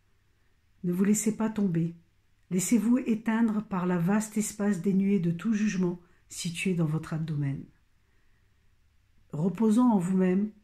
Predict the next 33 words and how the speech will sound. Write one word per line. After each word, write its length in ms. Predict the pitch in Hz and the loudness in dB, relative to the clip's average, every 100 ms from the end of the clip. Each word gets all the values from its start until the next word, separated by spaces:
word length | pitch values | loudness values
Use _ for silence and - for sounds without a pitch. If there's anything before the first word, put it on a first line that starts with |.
| _ - | _ -4
entouré 460 | 196 190 220 226 | -4 0 2 2
par 200 | 226 196 | 0 0
le 100 | 190 | 0
champ 200 | - 214 | 2 2
christique, 600 | 214 226 - - 196 - _ _ _ _ _ _ - | 0 -2 -6 -8 -10 -10 _ _ _ _ _ _ -6
vous 140 | 170 | -4
pouvez 320 | 208 214 214 | -2 2 2
signifier 560 | 226 - 214 214 - 208 | 2 2 4 4 4 2
beaucoup 400 | 170 226 - 226 | 2 0 -2 -6
pour 200 | - 185 | -4 -4
les 200 | 175 160 | -2 -2
autres, 280 | 160 165 _ _ _ _ _ _ _ _ - | -4 -6 _ _ _ _ _ _ _ _ -16
simplement 600 | - 214 208 220 208 202 | 0 2 2 4 6 4
grâce 400 | 165 190 202 185 | 2 -2 -2 -6
à 40 | |
ce 140 | 170 | -6
qui 220 | - - 185 | -8 -4 -4
vous, 200 | 180 190 - | -4 -6 -6
à 100 | 165 | -6
ce 160 | - | -2
qui 280 | 220 - 180 | -4 -2 -2
émane 380 | 180 185 190 180 | 2 2 2 2
de 80 | 156 | 0
vous. 260 | 143 160 165 _ _ _ _ _ _ _ _ _ _ _ - | -4 -10 -18 _ _ _ _ _ _ _ _ _ _ _ -8
Goûtez 420 | 170 214 240 254 | 0 0 2 2
une 140 | 233 | 4
fois 240 | 202 - 208 | 2 0 -2
encore 400 | 190 185 220 214 | -2 -2 -4 -4
cette 360 | - 170 170 170 | -6 -4 -4 -6
présence 480 | - 185 185 180 | -4 -2 -2 -4
tranquille 580 | - 190 180 - - 185 | -6 -4 -4 -4 -8 -4
à 60 | 165 | -2
vous-même. 540 | 147 151 147 139 147 | -2 -2 -2 -2 -6